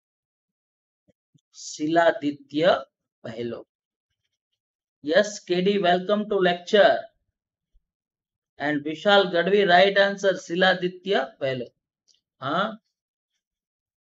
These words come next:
પહેલા તો શું કહેતા? Hindi Chini bye bye. બરાબર, આ એ વખતના જમાનાની વાત છે. Hindi Chini bye bye કરતા હતા ને, એ વખતની વાત છે.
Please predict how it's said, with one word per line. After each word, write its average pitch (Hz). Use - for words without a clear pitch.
પહેલા 190
તો 226
શું 294
કહેતા? 165
Hindi 220
Chini 226
bye 208
bye. 131
બરાબર, 202
આ 185
એ 214
વખતના 233
જમાનાની 165
વાત 127
છે. -
Hindi 185
Chini 202
bye 156
bye 180
કરતા 185
હતા 226
ને, 190
એ 170
વખતની 165
વાત 113
છે. -